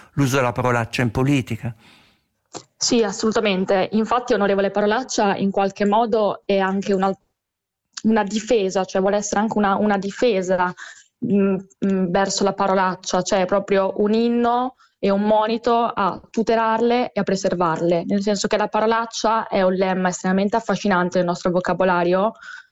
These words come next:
Speaker 2: e soprattutto amplia, estende il nostro patrimonio espressivo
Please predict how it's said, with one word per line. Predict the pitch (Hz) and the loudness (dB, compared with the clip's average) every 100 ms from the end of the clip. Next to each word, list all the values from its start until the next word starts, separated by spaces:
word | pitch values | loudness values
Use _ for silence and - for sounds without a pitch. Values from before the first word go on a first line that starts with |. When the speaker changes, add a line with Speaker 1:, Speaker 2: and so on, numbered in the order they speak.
| _ _ | _ _
Speaker 2:
e | - 226 285 - - _ | -2 0 0 -6 -18 _
soprattutto | - 214 208 269 262 - | -6 -4 0 -2 0 -2
amplia, | - 262 190 196 180 | 0 0 0 0 0
estende | - 190 - 247 196 | 0 -2 0 0 2
il | 185 | 0
nostro | 190 190 190 185 | 0 -2 -2 -2
patrimonio | 196 - 190 190 185 | -2 0 2 2 0
espressivo | - - 190 - 180 175 175 165 - | 0 -4 -2 0 0 2 0 -2 -10